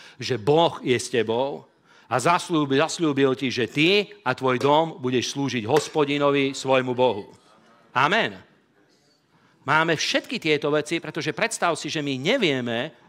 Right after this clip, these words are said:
pokiaľ, pokiaľ niekto ale nemá tieto veci, hm, e, svoj obraz pred sebou, musím vám povedať, že náboženstvo veľmi klame ľudí,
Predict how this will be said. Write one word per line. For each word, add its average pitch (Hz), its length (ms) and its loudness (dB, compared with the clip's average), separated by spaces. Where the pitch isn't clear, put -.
pokiaľ, 160 640 0
pokiaľ 180 320 0
niekto 160 320 -4
ale 139 240 -2
nemá 151 480 -2
tieto 143 320 -4
veci, 143 400 -6
hm, 135 480 -8
e, 147 40 0
svoj 139 320 -2
obraz 185 240 -4
pred 196 240 -6
sebou, 143 240 -2
musím 156 260 -6
vám 156 140 -4
povedať, 147 240 -2
že 160 80 -4
náboženstvo 160 560 -4
veľmi 190 320 -4
klame 143 320 -4
ľudí, 139 480 -8